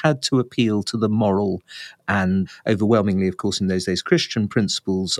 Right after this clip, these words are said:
of the, um, British public and the wider public, of course, in America as well, which he was always had an eye to trying to, um, to persuade. This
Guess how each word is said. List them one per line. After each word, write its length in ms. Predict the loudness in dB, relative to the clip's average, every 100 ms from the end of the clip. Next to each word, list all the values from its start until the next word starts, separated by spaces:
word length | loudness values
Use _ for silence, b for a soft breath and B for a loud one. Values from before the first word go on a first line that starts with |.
| -4
of 340 | -2 -2 -6 -4
the, 480 | -2 0 0 -2 0
um, 300 | 0 2 0
British 460 | 0 0 -2 -4 -8 b b 0
public 440 | 0 -2 -6 -14 B B B 2
and 180 | 4 4
the 60 |
wider 340 | 4 2 2 0
public, 400 | -2 -2 -4 -6
of 60 |
course, 240 | -4 -2 -2
in 80 |
America 440 | -2 -2 -4 -4 -4
as 200 | -4 -2
well, 260 | -2 -2
which 200 | -6 -6
he 100 | -4
was 160 | -4 -4
always 520 | 0 0 0 -2 -4 -4
had 120 | -4
an 120 | -2
eye 280 | -2 -2 -4 B B -4
to 260 | -2 -2 -4
trying 420 | -2 -2 -2 -4
to, 480 | -4 -2 -4 -4 -4
um, 240 | -6 -8 -10
to 120 | -10
persuade. 500 | -4 -2 -2 -2 -4 -12 _ _ _ _ _ _ _ -20 B B
This 360 | 0 2 0